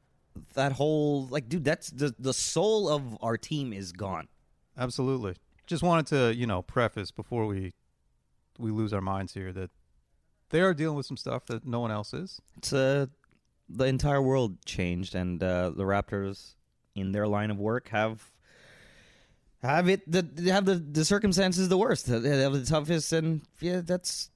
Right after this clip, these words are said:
Speaker 1: that's what happens when you're the only Canadian team, man. Sometimes, uh, the ball drops the other way, and it's shit.
Speaker 2: Yes. So, just wanted to, to get that out there before we,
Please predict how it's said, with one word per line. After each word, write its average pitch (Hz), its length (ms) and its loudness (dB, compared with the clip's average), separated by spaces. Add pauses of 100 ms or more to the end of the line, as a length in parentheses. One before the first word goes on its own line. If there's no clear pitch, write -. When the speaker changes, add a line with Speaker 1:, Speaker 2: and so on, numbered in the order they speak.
(160)
Speaker 1:
that's - 380 -4
what 165 100 4
happens 175 380 2
when 151 340 0
you're 147 140 4
the 147 80 4
only 151 180 4
Canadian 151 400 2
team, 170 220 0
man. 139 220 0
Sometimes, 139 500 0
uh, 135 240 2 (120)
the 104 140 -2
ball 127 260 4
drops 131 400 0
the 131 140 0
other 143 160 4
way, 117 240 4
and 127 160 2
it's 123 220 -4
shit. - 400 -4
Speaker 2:
Yes. 95 360 -8 (760)
So, 110 440 -10
just - 160 -12
wanted 120 220 0
to, 113 240 0 (600)
to - 60 -8
get 131 160 4
that 135 160 6
out 120 160 4
there 101 140 -2
before 98 320 -4
we, 92 180 -4